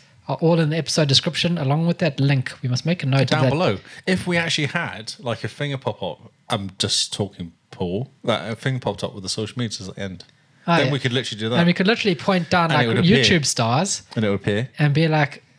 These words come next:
Speaker 1: "Click down below."
Speaker 2: Yeah.
Speaker 1: But in this case, it's a podcast, so just scroll through the show notes and read that instead. And if you don't wanna do that, Lee, where can they find you?
Speaker 2: I, I am on Twitter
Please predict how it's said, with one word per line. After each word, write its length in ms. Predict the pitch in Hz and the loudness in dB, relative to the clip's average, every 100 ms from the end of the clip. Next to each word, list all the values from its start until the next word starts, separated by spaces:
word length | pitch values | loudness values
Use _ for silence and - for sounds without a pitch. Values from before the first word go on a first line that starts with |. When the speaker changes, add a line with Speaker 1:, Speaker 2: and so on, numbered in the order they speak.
| _ | _
Speaker 1:
"Click 200 | - 185 | -4 -2
down 240 | - 170 165 | 0 2 2
below." 400 | 156 165 123 131 131 _ _ _ _ _ - | 2 2 2 0 -2 _ _ _ _ _ -2
Speaker 2:
Yeah. 100 | 90 | 0
Speaker 1:
But 260 | 147 - - - _ - | 0 -2 -6 -10 _ 0
in 140 | 165 | 4
this 180 | 175 180 | 4 2
case, 360 | - 143 123 - | 2 0 0 -4
it's 120 | 143 156 | -4 -2
a 60 | |
podcast, 600 | - 165 - 127 117 - | 0 0 0 0 0 0
so 260 | - 147 135 | 0 2 2
just 200 | 123 135 | 2 2
scroll 280 | - 143 135 | 2 2 2
through 220 | - 139 | 2 2
the 80 | 123 | 2
show 260 | - 139 | 2 2
notes 440 | 123 113 107 - - _ _ _ - | 2 0 0 -4 -6 _ _ _ -2
and 100 | 135 | 2
read 160 | 143 147 | 4 4
that 100 | 160 | 2
instead. 360 | 151 269 160 - - - - _ _ - _ _ - | 2 2 0 -4 -16 -20 -20 _ _ -20 _ _ 0
And 140 | 175 | 2
if 140 | 185 202 | 2 2
you 300 | 196 190 165 - - | 4 4 2 -4 -2
don't 220 | 190 185 | 0 2
wanna 300 | 180 160 143 135 - - | 2 4 2 0 -12 -2
do 120 | 143 | 2
that, 240 | 117 139 - - - | 4 2 -2 -16 0
Lee, 360 | 147 135 202 - _ | 2 4 2 -4 _
where 120 | - 165 | -2 0
can 100 | 170 | 2
they 80 | 160 | 0
find 260 | 156 135 | 2 0
you? 120 | 110 107 - | -2 -4 0
Speaker 2:
I, 500 | 131 123 107 117 127 - | 2 2 2 0 -2 0
I 460 | 123 113 98 117 123 | 2 2 2 -2 -2
am 140 | 113 104 | -2 -2
on 200 | 101 92 | -2 -2
Twitter 420 | - 110 87 | -2 -2 -4